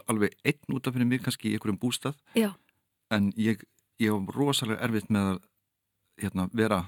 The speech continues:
Speaker 1: lengur en einn sólarhring í svona litlum samfélögum eða, hérna, já.
Speaker 2: Athyglisvert. Já, það er bara borg eða, eða algjör
Speaker 1: A-,
Speaker 2: sveit,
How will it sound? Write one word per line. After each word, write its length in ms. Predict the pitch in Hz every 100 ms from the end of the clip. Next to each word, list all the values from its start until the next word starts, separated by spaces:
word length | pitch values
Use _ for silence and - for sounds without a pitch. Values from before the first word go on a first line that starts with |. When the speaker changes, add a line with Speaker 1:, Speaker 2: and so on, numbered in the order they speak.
| - _ _ -
Speaker 1:
lengur 360 | 107 104 - 101
en 160 | 95 95
einn 200 | 113 -
sólarhring 420 | 110 95 90 87 _ -
í 280 | - 92 95 - _
svona 260 | - 95
litlum 480 | 92 123 - 104 92 90 _ _ - - - _ _ _ -
samfélögum 460 | 110 95 82 80 82
eða, 140 | 85
hérna, 300 | 202 123 -
já. 60 | -
Speaker 2:
Athyglisvert. 720 | - - 143 - 214 208 -
Já, 140 | - 202
það 120 | 214
er 80 | -
bara 140 | 202
borg 460 | - 233 254 - -
eða, 380 | - 220 214 196 196 _ _ -
eða 200 | 220 202
algjör 300 | 220 - -
Speaker 1:
A-, 60 |
Speaker 2:
sveit, 220 | 180 160